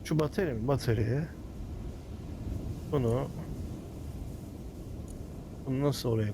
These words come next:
koyacağım? Heh. Koydu mu acaba?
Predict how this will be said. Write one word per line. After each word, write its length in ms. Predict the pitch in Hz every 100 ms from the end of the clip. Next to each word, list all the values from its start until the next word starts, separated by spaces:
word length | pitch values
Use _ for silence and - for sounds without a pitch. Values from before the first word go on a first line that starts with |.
| -
koyacağım? 440 | 110 117 127 147 -
Heh. 120 | - 117 - - - - - - - - - - - - - - - - - - - - - - - - - - - - - - - - - - - - - - - - - - - - - - - - - - -
Koydu 320 | 120 113 151
mu 80 | 185
acaba? 300 | 131 113